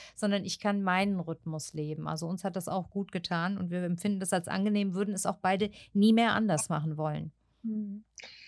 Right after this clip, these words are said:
Speaker 2: Also ich hab grad auch neulich drüber nachgedacht, als Kind hat man ja im besten Fall sein eigenes Zimmer.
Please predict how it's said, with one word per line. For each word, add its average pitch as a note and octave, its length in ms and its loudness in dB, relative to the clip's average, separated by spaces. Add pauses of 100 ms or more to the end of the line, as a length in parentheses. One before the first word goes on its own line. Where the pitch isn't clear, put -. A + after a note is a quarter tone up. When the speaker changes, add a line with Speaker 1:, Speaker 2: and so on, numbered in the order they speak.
(140)
Speaker 2:
Also A#3 220 6
ich A#3+ 140 2
hab B3 140 2
grad C4+ 240 0
auch A#3+ 100 4
neulich B3 280 6
drüber A#3+ 220 2
nachgedacht, A#3 560 -2
als G#3 220 -8
Kind C4 300 0
hat A3+ 180 -2
man A#3 220 2
ja A3 240 0
im G#3+ 240 2
besten A3+ 400 2
Fall A3 280 2
sein G#3+ 200 2
eigenes A3 460 0
Zimmer. G3 480 2